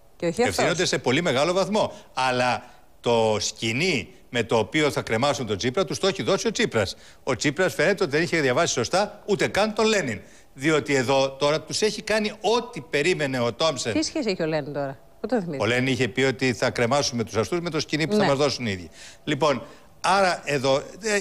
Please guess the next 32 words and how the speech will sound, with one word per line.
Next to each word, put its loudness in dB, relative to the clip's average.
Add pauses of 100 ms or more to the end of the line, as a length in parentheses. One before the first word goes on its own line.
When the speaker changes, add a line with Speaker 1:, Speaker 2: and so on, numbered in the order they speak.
Speaker 2:
η -10
πιο 0
μεγάλη 2
κουταμάρα 0
από -2
το -2
να 0
καθυστερείς 0
κάτι, -2 (640)
το 2
οποίο 2
ξέρεις 2
ότι -4
σου -4
προκαλεί 0
τρομακτικό 0
εφιάλτη 0
στην -6
οικονομία. 0
Η -8 (180)
οικονομία 2
έχει 2
γονατίσει. 0 (240)
Οι 0
τράπεζες 2
έχουνε 2
μείνει 2
τις -8
τελευταίες 0
μέρες 0
από 0
λεφτά. 0